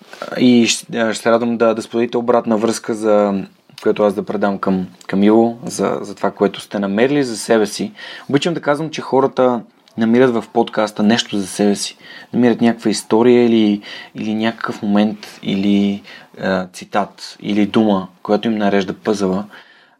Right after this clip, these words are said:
Ам, ти, ти откъде, а, освен от Стивън Кинг, има ли нещо, от което черпиш вдъхновение? Виждам, че черпиш вдъхновение от целия живот, де.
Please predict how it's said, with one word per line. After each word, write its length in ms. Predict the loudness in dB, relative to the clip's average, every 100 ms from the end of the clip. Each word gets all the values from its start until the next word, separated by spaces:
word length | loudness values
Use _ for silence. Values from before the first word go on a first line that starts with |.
| -6
Ам, 460 | -2 0 0 -2 -6 -16 -18 -6
ти, 180 | -2 0
ти 320 | 4 4 4
откъде, 760 | 0 -4 0 2 4 4 4 2 2
а, 100 | 0
освен 340 | -2 0 2 2
от 120 | 0
Стивън 320 | 0 2 2
Кинг, 260 | 4 2 4
има 140 | 2
ли 40 | 4
нещо, 260 | 2 -2
от 60 | -4
което 220 | 0 0 -4 _ _ _ _
черпиш 320 | 0 0 0
вдъхновение? 420 | -4 -2 0 2 4
Виждам, 240 | 2 0
че 100 | 0
черпиш 280 | 0 2 2
вдъхновение 380 | 0 0 0 0
от 100 | 2
целия 260 | 2 2
живот, 340 | -2 0 0 0
де. 160 | -6